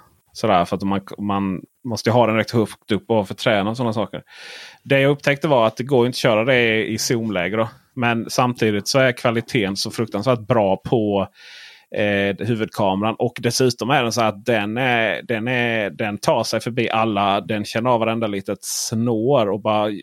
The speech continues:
hop-, hoppa över den häcken eller kör liksom förbi trädet och såna <laughs> saker då. Sen finns ju lite lagar och regler runt autofollow då, ska sägas också, men det tar vi inte nu.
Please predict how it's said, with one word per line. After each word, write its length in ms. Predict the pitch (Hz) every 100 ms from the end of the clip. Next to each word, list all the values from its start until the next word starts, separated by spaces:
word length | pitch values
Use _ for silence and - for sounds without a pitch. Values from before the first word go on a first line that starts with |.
| -
hop-, 220 | 131 -
hoppa 260 | - 143 -
över 180 | 170 180
den 140 | 190 170
häcken 360 | 190 - 156 160
eller 300 | 165 165 160
kör 280 | - 175 147
liksom 360 | 147 165 160 151
förbi 380 | 170 165 156 147
trädet 420 | - 170 127 123
och 80 | 143
såna 200 | 165 147
<laughs> 0 |
saker 340 | 175 135 -
då. 80 | 151 - _ _ - -
Sen 80 | 139
finns 180 | 175 -
ju 40 |
lite 160 | 160 156
lagar 280 | 156 156 147
och 60 | 143
regler 240 | 120 120
runt 160 | 127 131
autofollow 640 | 147 135 123 - 117 131
då, 120 | 151
ska 180 | 110 -
sägas 420 | - 117 110 -
också, 340 | - 113 - 104
men 180 | 101 -
det 80 |
tar 180 | 107 123
vi 60 | 110
inte 180 | 104 -
nu. 160 | 139